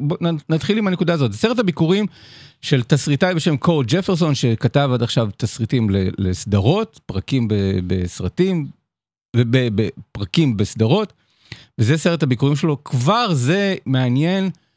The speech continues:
כשנדבר על האוסקרים בעוד שבועיים, נתייחס לנקודה הזאת שיש שני סרטי ביקורים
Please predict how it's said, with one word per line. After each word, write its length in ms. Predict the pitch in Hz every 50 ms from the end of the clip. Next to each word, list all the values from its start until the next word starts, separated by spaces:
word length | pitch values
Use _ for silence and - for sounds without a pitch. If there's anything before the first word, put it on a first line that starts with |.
| _ _ _ _
כשנדבר 440 | - 127 113 110 107 131 151 156 156
על 100 | 147 131
האוסקרים 1160 | 120 117 110 110 110 - - _ - 131 143 147 143 - - 143 123 127 131 127 131 123 117
בעוד 320 | 104 107 113 120 120 113 -
שבועיים, 800 | - - 98 98 110 135 165 175 170 170 160 156 151 143 135 - -
נתייחס 600 | - 98 101 101 - - 110 104 - 156 156 139 139
לנקודה 380 | 117 101 - 117 107 139 147
הזאת 240 | 147 123 123 120 110
שיש 200 | - 107 95 -
שני 180 | - 120 120 120
סרטי 320 | - - 98 95 - 117
ביקורים 680 | 101 92 90 - - 101 120 151 156 147 139 135 127